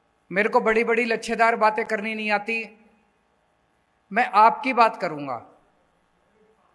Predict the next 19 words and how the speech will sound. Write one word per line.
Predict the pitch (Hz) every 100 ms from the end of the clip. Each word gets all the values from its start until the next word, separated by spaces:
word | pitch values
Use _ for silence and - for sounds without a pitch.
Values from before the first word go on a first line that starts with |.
| _ _ _ _ _ _ _
आपके | 190 220 - 254
परिवार | 247 220 220 226
की | 233 226
बात | 214 220
करूंगा, | 175 151 143 123 117 - _ _ _ _ _
आपके | 170 196 233
बच्चों | 214 214 233 208
की | 208
बात | 185 180 156
करूंगा। | 131 120 120 _ _ _ _ _ _ _ _ _ _ _ _ _ _ _ _ _ _ _ _ _ -
अपनी | 196 254 262
सोचो, | 254 254 254 277 285 - - - - _ _ _ _ _ _ _ -
अपने | 202 247 220
घर | 196
की | 190 254
सोचो, | 254 254 269 269 269 - - - - _ _ _
देश | 147 214 226
की | 262 254
सोचो। | 247 240 254 247 262